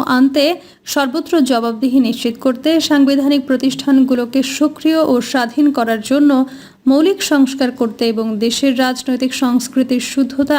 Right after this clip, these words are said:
আনা ও সব নাগরিকের ভোটের অধিকার, সম্মান, মর্যাদা নিশ্চিত করতে। অতএব জুলাই পরবর্তী বাংলাদেশের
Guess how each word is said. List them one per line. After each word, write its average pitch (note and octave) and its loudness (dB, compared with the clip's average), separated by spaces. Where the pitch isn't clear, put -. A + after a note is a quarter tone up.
আনা C4+ 2
ও - 2
সব D4+ -2
নাগরিকের A#3+ 0
ভোটের C#4 -2
অধিকার, A3+ -2
সম্মান, D4+ 0
মর্যাদা A#3 0
নিশ্চিত C4 0
করতে। - -8
অতএব E4 -2
জুলাই C#4+ 0
পরবর্তী D#4+ -2
বাংলাদেশের C4+ 0